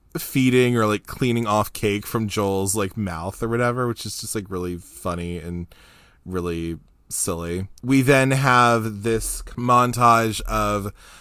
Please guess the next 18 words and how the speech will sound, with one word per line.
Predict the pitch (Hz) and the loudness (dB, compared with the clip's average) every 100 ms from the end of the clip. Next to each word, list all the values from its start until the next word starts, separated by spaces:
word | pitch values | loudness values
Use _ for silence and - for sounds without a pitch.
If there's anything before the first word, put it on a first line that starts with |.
| - | -8
the | 120 | -6
final | - 131 123 123 120 117 113 | 2 6 6 4 4 2 0
kind | - 131 120 113 | -2 -2 0 2
of | 113 107 101 90 - - - - - - - - | 2 2 0 -2 -8 -14 -20 -20 -20 -20 -18 -10
exam | 107 98 104 107 110 113 | -4 0 0 2 2 2
that | 113 - | 0 2
they | 120 | 2
have | 127 123 120 120 113 104 | 4 6 8 6 4 0
where | 104 101 101 101 | 0 2 4 2
they're | 98 101 | 0 0
taking | 120 104 104 | 0 0 -4
all | 85 98 104 | -2 0 2
of | 107 98 | 0 0
their | 104 101 | 0 0
lessons | 92 92 - 110 104 | -2 -2 -2 0 -2
that | 110 | 0
they | 120 | 2
learned | 120 120 120 123 | 4 4 4 2